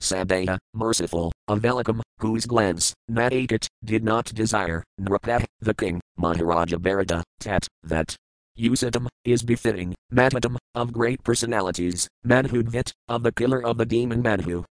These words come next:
Siva and Urakta, engaged in the service, Manasam, the minds of whom, and Hava, cessation of the repetition of birth and death, Api, even, Felga, insignificant. Translation. It is very difficult to give up material opulence,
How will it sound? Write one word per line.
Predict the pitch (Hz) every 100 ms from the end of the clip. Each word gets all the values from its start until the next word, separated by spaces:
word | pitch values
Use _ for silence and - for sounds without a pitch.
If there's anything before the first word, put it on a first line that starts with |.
| -
Siva | - 95 95 95
and | 95
Urakta, | 98 95 95 - 95 - -
engaged | 101 110 120 135 -
in | 113 110
the |
service, | 117 113 104 87 - - _ 117
Manasam, | 120 127 117 113 117 - -
the | 113
minds | 113 117 123 120
of | 113
whom, | 113 92 85 - 104
and | 104 113
Hava, | 120 127 117 113 -
cessation | - 113 - 113 120 113
of | 113
the | 110 110
repetition | 110 107 - 113 110
of | 110 110
birth | 107 117 -
and | 113 110
death, | 101 87 - _ -
Api, | 98 101 104 -
even, | - 101 82 82 - -
Felga, | 117 127 123 110 - -
insignificant. | 110 110 107 117 110 92 87 87 - _ _ _
Translation. | - 117 113 110 110 107 92 90 - _ _ -
It | 110 107
is | 107
very | 113 131 139
difficult | 123 123 117 120 120
to | 123
give | 120 117 123
up | 120
material | 117 - 117 127 120 120 123
opulence, | 113 90 90 92